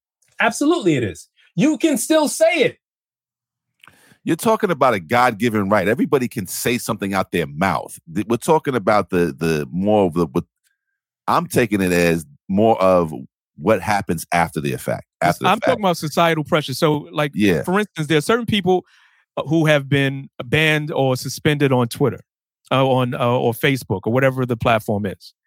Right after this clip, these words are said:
Speaker 3: So you, if you're gonna say, just because I say, uh, white people are X, that they can no long-, that I'm now g-, getting suspended for a platform, and even though I have not called for their,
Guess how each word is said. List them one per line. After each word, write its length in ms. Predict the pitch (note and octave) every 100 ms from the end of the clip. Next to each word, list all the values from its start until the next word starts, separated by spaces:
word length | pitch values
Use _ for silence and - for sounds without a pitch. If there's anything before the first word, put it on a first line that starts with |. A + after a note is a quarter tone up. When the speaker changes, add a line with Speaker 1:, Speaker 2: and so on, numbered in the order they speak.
| _ _ _ _ _ _
Speaker 3:
So 680 | - F3 D3+ C#3 C3+ C#3 - _ _ _ _ _ _ _ _ _
you, 240 | - D#3 B3+ _ _
if 140 | D#3 D3+
you're 120 | A3
gonna 220 | A3 F#3
say, 300 | - F#3 F3
just 220 | D3 F3+
because 260 | F3+ F3 D3+
I 100 | D3
say, 720 | - E3 D3 D3 C#3 C3+ C3+
uh, 680 | B2 A#2 A2+ A2 G#2+ G#2+ G#2 - _ _ _
white 220 | - D3 D#3
people 240 | D3+ C#3+
are 140 | B2+ A#2
X, 560 | D3 A2+ A2+ - - - _ _ _ _ -
that 280 | C3 A#2+ -
they 120 | C#3+
can 160 | C#3+ C3
no 140 | C#3
long-, 320 | C#3+ C#3 C#3+ C3
that 120 | C3+
I'm 180 | C#3+ C3+
now 260 | C3+ C3+
g-, 120 | C#3 -
getting 200 | C3+ C3+
suspended 560 | B2 G#2+ - C#3 D#3+ A3 _ _ _ _ _ _ _ _
for 140 | - C3
a 20 |
platform, 560 | - D3 E3 F#3+ G3 G3
and 180 | C#3 D3
even 220 | D#3 D3+
though 120 | D#3 C#3
I 100 | C#3+
have 180 | C#3 C3+
not 300 | C3 C3+ - _ _
called 280 | D#3 C#3 C3
for 120 | C3
their, 460 | A#2+ A2+ A2+ A2